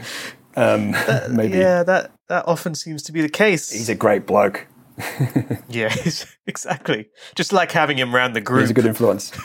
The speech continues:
Speaker 2: <laughs>
Speaker 1: Spiritual guide.
Speaker 2: Yeah. So, yes, everything for India to do. I don't really have high hopes, I must confess. Yeah, and, I mean, if you add it all up, India's record under Kohli in,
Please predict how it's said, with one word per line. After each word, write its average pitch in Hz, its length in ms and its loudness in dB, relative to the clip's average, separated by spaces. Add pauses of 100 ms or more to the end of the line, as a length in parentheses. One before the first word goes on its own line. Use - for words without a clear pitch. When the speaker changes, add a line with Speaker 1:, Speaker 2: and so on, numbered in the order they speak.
(360)
Speaker 2:
<laughs> - 460 -20
Speaker 1:
Spiritual 107 420 -2
guide. 101 320 2 (600)
Speaker 2:
Yeah. 131 400 2 (220)
So, 202 540 4
yes, 202 460 2
everything 190 480 2
for 170 140 4
India 160 260 2
to 156 140 -6
do. 151 380 4
I 143 100 4
don't 151 260 2
really 135 300 2
have 123 160 -6
high 117 220 0
hopes, 117 420 -8
I 113 80 -12
must 120 260 -10
confess. - 600 -12 (280)
Yeah, 139 320 0
and, 151 180 -8
I 202 120 -2
mean, 254 200 -2
if 226 120 -2
you 220 80 6
add 143 180 6
it 120 60 0
all 120 180 2
up, 147 180 2
India's 123 460 -2
record 120 420 0
under 117 220 0
Kohli 120 640 -2
in, 113 360 -6